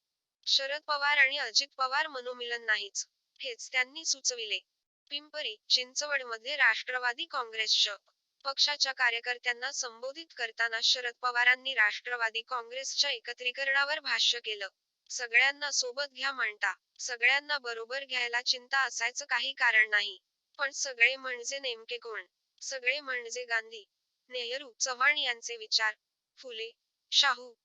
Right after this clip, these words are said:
आंबेडकर यांचे विचार. या सगळ्यांचा विषय असेल,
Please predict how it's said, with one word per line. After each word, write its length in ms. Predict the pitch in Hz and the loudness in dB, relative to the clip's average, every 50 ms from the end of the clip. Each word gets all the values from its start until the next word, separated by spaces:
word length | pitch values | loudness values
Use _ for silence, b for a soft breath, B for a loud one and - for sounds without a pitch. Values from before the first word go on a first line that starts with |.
| _ _ - | _ _ 0
आंबेडकर 560 | 247 247 240 247 269 294 285 247 - 226 294 | 0 0 2 4 6 6 6 6 4 0 2
यांचे 420 | 302 269 247 233 233 226 - 240 | 4 4 2 2 0 -2 -8 -8
विचार. 380 | 226 220 - - 208 202 190 185 - _ _ _ _ _ _ _ _ _ _ _ _ _ - | -8 -4 0 0 2 2 0 -2 -4 _ _ _ _ _ _ _ _ _ _ _ _ _ -6
या 180 | 262 233 220 | -4 -2 -2
सगळ्यांचा 600 | - - 285 262 233 233 233 240 247 247 - 285 285 | -2 -4 -4 0 4 4 4 4 2 -2 -6 -8 -6
विषय 320 | 262 240 233 - - 262 | -4 0 2 2 2 2
असेल, 400 | 262 247 240 - - 240 220 220 | 2 0 -2 -4 -6 -8 -8 -12